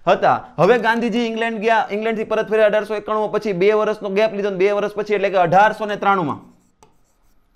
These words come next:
કયા વર્ષે? અઢારસો ને ત્રાણુંમાં આફ્રિકા ગયા હતા. અઢારસો ને ત્રાણુંમાં આફ્રિકા ગયા હતા.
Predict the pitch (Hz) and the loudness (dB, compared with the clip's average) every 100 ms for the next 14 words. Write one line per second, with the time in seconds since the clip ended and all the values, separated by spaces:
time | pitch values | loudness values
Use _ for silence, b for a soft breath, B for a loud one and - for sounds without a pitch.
0 | _ _ _ _ _ _ _ _ _ 185 | _ _ _ _ _ _ _ _ _ 4
1 | 190 190 170 196 202 - - 151 202 214 | 6 6 4 0 0 -8 -2 4 4 4
2 | 208 202 208 208 185 220 226 202 190 165 | 2 0 0 0 0 2 2 2 0 -6
3 | 156 156 120 113 - 135 170 190 180 180 | -4 -6 -6 -12 -10 0 4 4 2 -4
4 | 180 151 175 202 185 170 165 170 151 151 | -2 0 0 2 0 0 -4 -2 -2 2
5 | 156 165 - b b - 180 175 123 110 | 2 2 -6 b b 0 2 2 -2 -4